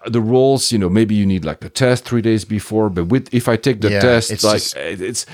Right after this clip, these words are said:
Speaker 1: and the rules might be de-, depending on where you come from, they were like, "Uh, but you've been in five countries in the past week. We <laughs> cannot accept you." Oh, that is something that I think would take time. And coming to the question I wanted to ask you,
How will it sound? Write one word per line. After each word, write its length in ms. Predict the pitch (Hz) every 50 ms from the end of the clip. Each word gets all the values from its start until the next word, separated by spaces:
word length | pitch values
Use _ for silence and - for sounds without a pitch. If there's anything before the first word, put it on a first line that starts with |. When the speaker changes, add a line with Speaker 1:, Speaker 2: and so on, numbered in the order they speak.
| 170 131 -
Speaker 1:
and 140 | 123 120
the 60 | 117 107
rules 400 | 101 101 127 131 131 131 - 110
might 240 | 117 120 120 107 92
be 80 | 117
de-, 100 | 107 107 110
depending 540 | - - 95 101 92 - 110 110 110 107 95
on 60 | 87
where 100 | 95 87
you 80 | 78
come 300 | - - - 127 127 131
from, 320 | 120 - - 127 120 120 107
they 80 | 92
were 120 | 92 95 95
like, 300 | 92 95 92 - - -
"Uh, 320 | - 101 98 98 98 98 98
but 200 | 82 113 110 107
you've 100 | 113 104
been 120 | 131 120
in 100 | 117 101
five 400 | - - - 127 123 120 117 -
countries 440 | - 127 123 113 - - 107 95 87
in 60 | 92
the 80 | 92 85
past 340 | - 101 98 92 - -
week. 280 | - 120 107 85 80 -
We 80 | 90 87
<laughs> 80 | -
cannot 200 | 110 143 131 98
accept 520 | 95 - - - - 151 123 - - - 110
you." 160 | 104 87 -
Oh, 180 | 120 135 143 120 - 170 196 - - - - _ _ -
that 380 | - 190 240 247 240 - - -
is 180 | - 143 139 -
something 360 | - 156 147 123 139 123 117
that 200 | 110 104 - - - -
I 120 | 107 101
think 520 | - - - - 135 151 147 139 - - - - - - - - _ _ -
would 200 | 110 113 110 -
take 320 | 120 117 110 98 - _
time. 440 | - 120 113 131 147 170 170 143 - -
And 200 | 104 110 110 -
coming 280 | - 127 127 127 120
to 100 | - -
the 80 | 101 98
question 300 | - - 117 107 - 110
I 40 | 104
wanted 260 | 98 95 92 87 80
to 120 | 85 98 123
ask 240 | 135 131 - - -
you, 220 | 101 98 92